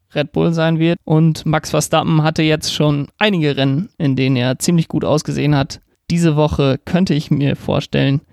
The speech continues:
dass es mal anders laufen wird für ihn und Daniel Ricciardo seinen Platz auf dem Podium übernehmen wird. Ich hoffe es auch, dass wir ein bisschen Spannung und Action auch auf der Strecke bekommen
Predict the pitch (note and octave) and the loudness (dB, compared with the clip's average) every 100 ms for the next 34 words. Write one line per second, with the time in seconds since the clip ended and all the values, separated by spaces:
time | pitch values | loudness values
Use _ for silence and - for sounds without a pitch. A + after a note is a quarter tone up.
0 | _ - D3+ D#3 E3+ - G3 D3+ G#2+ D3+ | _ -2 0 2 0 2 0 0 -2 -2
1 | B2+ C3+ - - - F#3 - F#3+ F3+ - | -2 -4 -4 -4 0 0 0 0 0 -2
2 | E3 E3 D3+ - C#3+ D3+ D3 D#3 - _ | 0 0 -2 -2 0 2 2 0 -4 _
3 | - D3 D#3+ - D3 - - - C#3+ B2 | -2 0 2 0 -4 -4 -6 -2 -2 -2
4 | C3 B2+ G2+ C#3+ C3+ D3+ D#3 - G2+ - | -2 -2 -2 0 0 0 0 -2 -6 -8
5 | _ _ - - G3 A#3 G3+ F#3 F#3 F#3+ | _ _ -6 0 0 0 -2 0 0 0
6 | - - - D#3+ C#3+ C#3 D3 - D3 - | -2 -12 -8 -4 0 0 0 -2 -6 -4
7 | D#3 E3 D#3+ C#3 C#3 D#3+ - - C3+ - | -2 0 2 0 -2 -4 -4 -2 -2 -2
8 | - - D#3+ D#3 - E3 - C#3 C#3 | -4 -4 -4 -6 -4 -4 -2 0 0